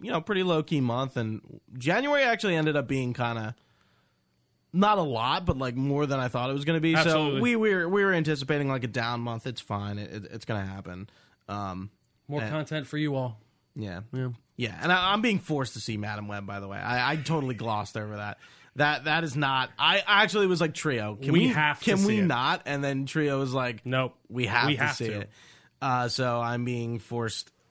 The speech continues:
Speaker 1: against my will to
Speaker 2: It would be
Speaker 1: to do
Speaker 2: so
Speaker 1: this.
Speaker 2: funny if we walked out of that and you were like, "Whoa." <laughs> It was good.
Speaker 1: Oh my God.
Speaker 2: <laughs> Poor Dakota Johnson, man, to, uh, Dakota
Speaker 1: Oh, dude,
Speaker 2: Johnson.
Speaker 1: that, that TikTok, I, that,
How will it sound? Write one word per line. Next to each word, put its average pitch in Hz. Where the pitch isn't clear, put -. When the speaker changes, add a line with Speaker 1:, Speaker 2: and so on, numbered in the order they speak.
Speaker 1:
against 113
my 110
will 107
to -
Speaker 2:
It 165
would 196
be 220
Speaker 1:
to 110
do -
Speaker 2:
so 156
Speaker 1:
this. 160
Speaker 2:
funny 139
if 147
we 143
walked 135
out 117
of 123
that 127
and 120
you 113
were 113
like, 101
"Whoa." -
<laughs> -
It 131
was 165
good. 156
Speaker 1:
Oh 117
my 104
God. -
Speaker 2:
<laughs> -
Poor 214
Dakota 180
Johnson, 143
man, 123
to, 143
uh, -
Dakota 117
Speaker 1:
Oh, 214
dude, 143
Speaker 2:
Johnson. 135
Speaker 1:
that, 180
that 170
TikTok, 131
I, 226
that, 262